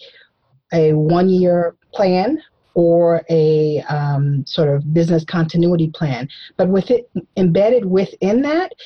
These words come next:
is that we have to have a couple things. We have to have a crisis <laughs> management plan, as Gregory said. We have to have a crisis communications plan. And we also need to, um, do some dig deeping in terms of financial to see what's in the reserves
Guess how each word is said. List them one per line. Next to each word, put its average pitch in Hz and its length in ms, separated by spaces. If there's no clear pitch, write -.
is 180 120
that 180 220
we 196 140
have 180 200
to 220 100
have 175 400
a 165 80
couple 180 280
things. 151 240
We 175 80
have 175 140
to - 80
have 160 480
a 156 300
crisis 180 520
<laughs> - 0
management 190 540
plan, 208 420
as 160 160
Gregory 170 380
said. 170 400
We 170 100
have 165 300
to 190 80
have 165 440
a 165 60
crisis 175 460
communications 196 880
plan. 269 440
And 202 140
we 190 120
also 196 360
need 180 320
to, 170 280
um, 160 260
do 170 140
some 156 420
dig 165 260
deeping 170 360
in 156 100
terms 156 320
of 151 80
financial 156 580
to 147 80
see 190 180
what's 175 280
in 180 140
the 170 80
reserves 160 760